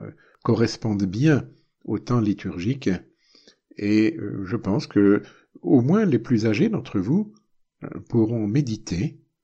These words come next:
pendant la semaine de la Passion et au moment de la mort de Jésus-Christ, euh, sur ce grand sacrement, euh, l'huile sanctifiée au jardin des Oliviers, ce grand sacrement qui leur permet de mener les derniers combats,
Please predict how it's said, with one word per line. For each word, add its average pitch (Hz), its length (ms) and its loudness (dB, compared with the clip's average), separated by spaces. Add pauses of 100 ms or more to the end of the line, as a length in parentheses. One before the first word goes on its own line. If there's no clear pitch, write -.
(160)
pendant 110 300 0
la 92 180 0
semaine 87 680 -8
de 85 80 -8
la 82 120 -4
Passion 110 600 -6 (540)
et 64 520 -4
au - 60 -10
moment 92 260 -4
de 92 100 -4
la 85 80 -6
mort 92 280 0
de 87 100 -6
Jésus-Christ, 87 640 -8 (720)
euh, 107 160 -8
sur 127 440 0
ce - 200 -10
grand 98 300 0
sacrement, 107 800 -6 (520)
euh, 90 100 -12
l'huile 98 400 2
sanctifiée 104 640 -6
au 95 60 0
jardin 92 280 -6
des 90 220 -6
Oliviers, 87 600 -8 (360)
ce - 120 -10
grand 123 200 0
sacrement 101 540 -4
qui 101 120 -6
leur 90 180 -6
permet 107 280 -2
de 85 120 -6
mener 95 280 -2
les 85 180 -6
derniers 95 460 -2
combats, 87 400 -8